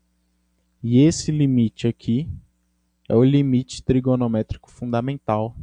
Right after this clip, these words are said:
O valor dele é um. Ou seja, isso aqui tudo é menos seno de T.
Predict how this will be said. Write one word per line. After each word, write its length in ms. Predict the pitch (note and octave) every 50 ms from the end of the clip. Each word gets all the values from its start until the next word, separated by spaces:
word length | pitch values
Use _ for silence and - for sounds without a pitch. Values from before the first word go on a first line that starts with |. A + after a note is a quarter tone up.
| - - - _ _ -
O 100 | A#2+ A2+
valor 440 | A#2 A2+ A2 G#2 G#2 G#2 A2 A2+ A2+
dele 300 | A2 G#2+ G#2 G2+ G2+ G2
é 180 | G2 A#2 A#2 - _ _ _ _ _ _ _ - B2
um. 320 | A#2+ B2 B2 A#2+ A2+ G2 G2 - - _ _ _ _ _ _ _ _ _ _ _ _ _ _ _ _ _ _ _ _ _ _ -
Ou 220 | A#2 A2+ A#2+ B2+
seja, 680 | - - - - - G#2+ G2+ G2 G2+ G#2+ A2+ A2 A2+ A#2 - - - - - - - - _ _ _ _ _ _ _ _ _ _ _ _
isso 240 | - G2+ G#2+ - -
aqui 220 | F#2 - - A2 A2
tudo 420 | _ - A#2 A2+ A#2 B2 A2 - _
é 140 | - G#2 G2+
menos 960 | G2 F#2+ G2+ A2+ B2 C#3 C#3+ D3 C#3+ C#3+ C#3+ C#3+ C#3 - - - - _ _ _ _ _ _ _ _ _ _ _ _ _ _ _
seno 640 | _ - - - - - G#2 G2+ G2+ G#2 A2 A2+ A2
de 240 | A#2 - A#2 A#2 _ _ _ _ _
T. 180 | - G2+ G2+